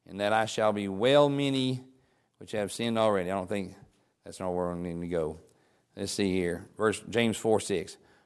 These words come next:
"But he giveth more grace, wherefore he saith, God resisteth the proud, but giveth grace to the, unto the humble." And then James four ten, "Humble yourselves in the sight of the Lord, and he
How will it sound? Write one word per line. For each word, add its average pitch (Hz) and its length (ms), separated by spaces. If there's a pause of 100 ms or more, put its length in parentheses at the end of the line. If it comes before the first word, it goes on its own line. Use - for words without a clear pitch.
"But 110 100
he 123 120
giveth 110 340
more 135 220
grace, 104 560 (160)
wherefore 110 420
he 101 80
saith, 95 340
God 92 220
resisteth 110 460
the - 80
proud, 90 420
but 87 140
giveth 85 260
grace 98 260
to 98 120
the, 92 200
unto 92 220
the 92 120
humble." 82 360 (880)
And 90 220
then 101 480
James 98 320
four 110 460 (120)
ten, 123 380
"Humble 110 240
yourselves 104 720
in 98 60
the 92 80
sight 110 180
of 101 160
the 107 60
Lord, 117 200
and 85 140
he 143 320